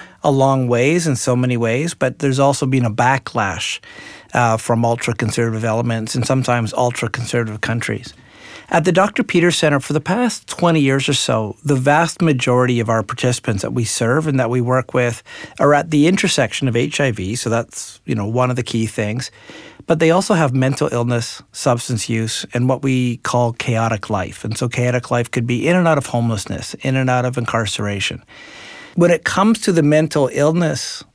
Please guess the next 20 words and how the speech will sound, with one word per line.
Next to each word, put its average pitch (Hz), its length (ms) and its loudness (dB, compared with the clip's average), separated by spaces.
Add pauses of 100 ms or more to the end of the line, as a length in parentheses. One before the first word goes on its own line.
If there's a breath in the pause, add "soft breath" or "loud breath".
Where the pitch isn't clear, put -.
you 147 140 0
know, 117 140 0
piece 185 500 -2
of 107 120 -2
it, 92 280 -8 (560 loud breath)
or 139 160 6
any 226 260 6
of 120 140 0
the 104 80 -4
pieces, 101 380 -4
but 127 160 0
especially 175 420 0
with 135 100 -2
mental 127 300 0
illness, 120 360 -2
there's 127 180 0
still 139 300 0
a 135 60 2
huge 123 480 0
stigma, 110 560 -2